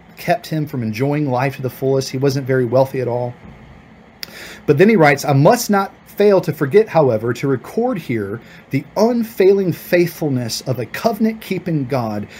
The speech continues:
who has given me wonderful displays of his providing care, which he has filled me with astonishing gratefulness." At no point in Thomas's life could he point to circumstances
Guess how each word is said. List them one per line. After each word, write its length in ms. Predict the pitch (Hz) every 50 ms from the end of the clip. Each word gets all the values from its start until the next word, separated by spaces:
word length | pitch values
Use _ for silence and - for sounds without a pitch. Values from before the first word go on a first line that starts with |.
| - - -
who 100 | - 151
has 160 | 143 127 123 107 - -
given 420 | - 254 277 254 240 196 143 127 117
me 220 | 120 120 120 120
wonderful 760 | 120 113 117 135 160 190 254 277 269 277 262 220 - 247 233
displays 880 | 180 165 185 - - - - - - 175 170 165 160 160 160 156 139 -
of 200 | - 143 120 -
his 200 | - 180 160 -
providing 800 | - - 160 131 113 107 104 147 156 190 208 214 220 220 208 165
care, 520 | - - - 196 185 156 127 107 110 127 127 - - - - - -
which 200 | 147 151 151 -
he 160 | - 208 180
has 220 | 156 165 - -
filled 480 | - - - - 254 240 240 214 160 127
me 320 | 123 110 104 101 107 120 - - - - - -
with 140 | 135 131 -
astonishing 1000 | 110 - - - - - - 226 214 202 165 135 123 - - 113 101 101 107 - - - - - -
gratefulness." 800 | - 127 120 117 - - 78 - 71 - - - - - - - - - - _ _ - - - - - _ - _ _ - - - - - - - _ _ - - - - - - - - - - - - - - - -
At 120 | - -
no 240 | 139 151 220 285 302
point 440 | - - - 214 170 143 139 - -
in 80 | 135 123
Thomas's 500 | - - 175 196 196 185 - 147 127 143
life 300 | 151 147 139 135 135 -
could 100 | 135 -
he 220 | - - 214 208
point 360 | 214 - - 196 185 170 - -
to 120 | 143 131
circumstances 1120 | - - - 185 190 185 - 165 147 - - 160 147 143 139 - - 147 123 113 - -